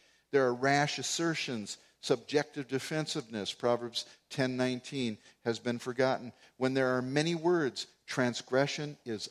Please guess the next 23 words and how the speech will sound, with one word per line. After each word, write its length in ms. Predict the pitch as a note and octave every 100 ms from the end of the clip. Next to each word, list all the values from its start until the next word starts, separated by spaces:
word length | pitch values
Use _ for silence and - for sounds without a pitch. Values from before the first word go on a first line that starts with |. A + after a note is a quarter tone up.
| -
unavoidable. 1160 | C3+ C#3+ D3 _ A2+ - A2 G#2+ G2 F2 D#2+ - _ _ _ _ _ _ _ _ _ _ A2
In 40 |
a 40 |
multitude 500 | A2 A2+ - - B2
of 80 | A2
words 300 | G#2+ A#2 G#2
there 100 | G#2+
lacketh 400 | F#2+ F#2+ - F#2+
not 240 | G2+ F#2 -
sin, 360 | - G2+ E2
right? 280 | E2+ F#2 A2+ - _ _ _ -
But 100 | A2+
he 320 | - D3+ D#3+
who 200 | D3 A#2+
restrains 840 | G#2+ G2 - - A#2+ C3 C#3 C3+
his 260 | - G2+ -
lips 540 | G2 F2+ - - - - _
is 180 | G2+ F#2+ G2
wise. 800 | F#2+ F2+ F2+ F2 F2 F2 - - - _ _ _ _ _ _
Proverbs 300 | C3 B2+ B2
seventeen 440 | D3 C3 C3 D3+
twenty-eight 500 | C#3+ D3+ D3 D#3 E3
says, 300 | - C#3 B2+